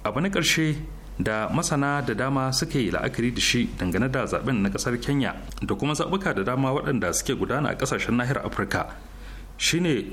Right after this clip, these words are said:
dogaro da wasu 'yan takara da suke yi da wasu ƙasashen ƙetare domin su dafa masu baya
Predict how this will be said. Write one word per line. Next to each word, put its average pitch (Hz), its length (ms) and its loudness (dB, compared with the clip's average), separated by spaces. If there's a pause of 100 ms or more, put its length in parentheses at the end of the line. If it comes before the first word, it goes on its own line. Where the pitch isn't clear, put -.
dogaro 135 400 2 (160)
da 98 80 0
wasu 135 480 2
'yan 135 160 2
takara 139 420 0
da - 60 -2
suke - 300 0
yi 120 180 4
da 90 100 0
wasu 120 460 2
ƙasashen 117 480 0
ƙetare 147 400 0 (560)
domin 85 220 2
su - 100 0
dafa 120 400 0
masu 110 240 2
baya 110 480 -2